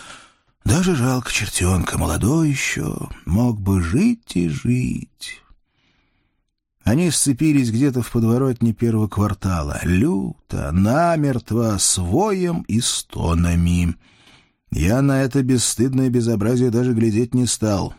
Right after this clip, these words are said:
Прошел мимо, отвернувшись, а стоны становились все ярче, все громче. Ага, и все сладострастнее.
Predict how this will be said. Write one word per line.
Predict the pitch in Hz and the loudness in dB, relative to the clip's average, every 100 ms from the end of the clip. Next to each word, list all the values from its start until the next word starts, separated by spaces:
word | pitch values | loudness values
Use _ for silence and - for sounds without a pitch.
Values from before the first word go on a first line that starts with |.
| _ | _
Прошел | 82 151 156 - 185 180 | -2 0 0 -2 0 0
мимо, | 160 180 185 165 160 | 0 0 2 2 0
отвернувшись, | 131 139 139 147 143 - 120 110 - - - - | 0 0 2 2 0 0 0 0 -2 -8 -18 -8
а | 90 92 | -2 0
стоны | - - - 107 143 127 82 | 0 -4 -2 0 0 -2 -2
становились | - - 87 90 92 92 | -4 -2 0 2 4 2
все | - - 101 | 0 2 2
ярче, | 98 127 156 151 127 - 87 80 | 2 2 2 0 -4 -6 -6 -4
все | - 101 101 | -2 -2 0
громче. | 87 82 101 135 147 - - 151 151 - - - _ _ _ _ _ _ _ | -2 0 0 2 0 -2 0 0 0 -4 -14 -20 _ _ _ _ _ _ _
Ага, | - - 101 95 76 - - - | -4 0 2 2 -2 -6 -16 -4
и | 87 85 | -2 0
все | - - 113 | -2 -2 -2
сладострастнее. | - 117 107 101 - - 85 156 180 - 240 233 95 | 0 0 0 0 -2 -4 -2 0 -2 -2 0 0 -2